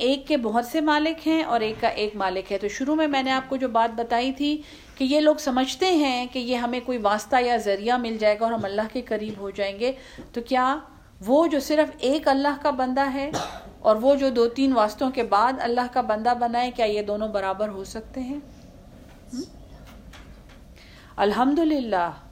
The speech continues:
تمام تعریفیں اللہ کے لیے ہیں، بل اکثرهم لا یعلمون، بلکہ اکثر ان میں سے علم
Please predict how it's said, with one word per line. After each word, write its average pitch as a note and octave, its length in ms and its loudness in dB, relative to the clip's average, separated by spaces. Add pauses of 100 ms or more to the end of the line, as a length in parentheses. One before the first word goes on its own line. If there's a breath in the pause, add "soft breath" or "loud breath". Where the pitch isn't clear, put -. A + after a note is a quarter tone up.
(200)
تمام E4+ 460 0
تعریفیں C#4+ 500 0
اللہ A#3 320 0
کے A3+ 120 -4
لیے G3+ 300 -2
ہیں، B3 300 0 (380 loud breath)
بل A#3 220 6
اکثرهم A#3 640 0
لا G3+ 200 2
یعلمون، F#3 760 -4
بلکہ G#3 360 0
اکثر D4+ 400 4
ان A3 180 -4
میں G3+ 100 0
سے G#3+ 160 -2
علم G3+ 360 0